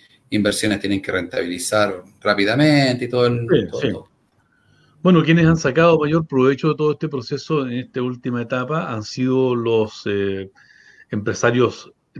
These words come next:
Speaker 2: de la industria del salmón, que tú recordarás que tuvieron que abandonar toda la zona del seno de Reloncaví en Puerto Montt a propósito de la contaminación y el impacto adverso que generaron en el fondo marino con la alimentación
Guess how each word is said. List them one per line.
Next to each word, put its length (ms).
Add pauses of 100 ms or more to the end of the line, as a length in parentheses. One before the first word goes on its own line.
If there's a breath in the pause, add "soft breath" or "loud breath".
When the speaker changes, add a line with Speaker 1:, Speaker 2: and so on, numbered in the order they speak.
(360)
Speaker 2:
de 120
la 80
industria 420
del 140
salmón, 500 (480 soft breath)
que 100
tú 140
recordarás 680
que 120
tuvieron 300
que 100
abandonar 460
toda 180
la 100
zona 380
del 180
seno 280
de 60
Reloncaví 800 (300 loud breath)
en 180
Puerto 280
Montt 300
a 80
propósito 560
de 60
la 140
contaminación 1080
y 120
el 100
impacto 800
adverso 600
que 220
generaron 500
en 60
el 140
fondo 300
marino 400 (460 loud breath)
con 160
la 60
alimentación 960